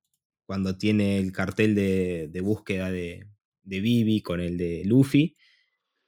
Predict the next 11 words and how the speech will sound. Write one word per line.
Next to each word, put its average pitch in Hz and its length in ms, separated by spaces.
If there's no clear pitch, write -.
en 107 160
ese 120 220
lugar, 107 640
jardín 107 720
secreto, 98 840
entre 92 260
comillas, 117 600
hay 143 180
una 123 100
espada 143 400
clavada 123 760